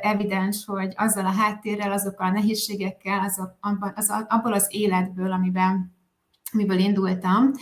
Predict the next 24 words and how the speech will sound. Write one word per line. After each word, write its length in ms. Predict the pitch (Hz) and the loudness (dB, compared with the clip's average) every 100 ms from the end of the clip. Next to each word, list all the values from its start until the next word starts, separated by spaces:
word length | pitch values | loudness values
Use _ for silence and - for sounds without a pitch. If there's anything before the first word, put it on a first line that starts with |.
| - - - - - | -10 -16 -20 -12 -2
ö, 400 | 185 185 185 190 | 2 4 4 2
végül 280 | 196 196 196 | 2 0 -2
aztán 260 | 196 208 | -2 0
először 420 | 202 190 185 - 180 | 0 2 0 -2 -4
a 80 | |
családban 580 | 185 196 180 - 170 - | -4 0 0 -2 -2 0
lediplomáztam, 1300 | 240 262 226 - 202 196 196 - - 196 190 185 190 _ _ | 2 4 2 0 0 2 2 0 0 2 2 2 -4 _ _
hat 200 | - 208 | -8 -2
évig, 380 | 208 190 185 180 | 0 0 -2 -4
ö, 180 | 185 180 | -4 -2
éltem 480 | 196 196 185 196 190 | -2 -2 -2 -4 -4
külföldön, 1040 | - 233 240 - 214 196 196 190 190 - _ - | -2 -2 -2 -2 -2 0 0 0 -2 -4 _ -20
Spanyolországban, 1120 | - 233 226 196 190 - 190 185 185 185 - | -2 4 4 4 -2 -4 -8 -2 0 0 -2
Skandináviában, 1200 | - - 233 214 202 190 190 190 185 185 180 185 - | -6 0 2 4 2 2 0 0 0 0 0 0 0
pár 160 | 190 | 0
hónapot 400 | 190 175 185 196 | 0 -2 -6 -6
Mexikóban 680 | 220 233 - 233 240 240 240 | -4 -2 -4 -4 -4 0 2
is, 200 | 240 - - - - - _ - | 2 -2 -12 -20 -20 -20 _ -12
és 160 | - | -8
hát 160 | 226 247 | -4 2
eljutottam 640 | 202 190 185 185 202 190 | 2 2 0 -4 -2 0
nagyon-nagyon 480 | 202 185 190 190 185 | 2 2 2 2 0
sok 220 | 185 - | -2 -4
országba. 720 | 202 196 - 196 190 185 185 | 0 0 0 -2 0 0 2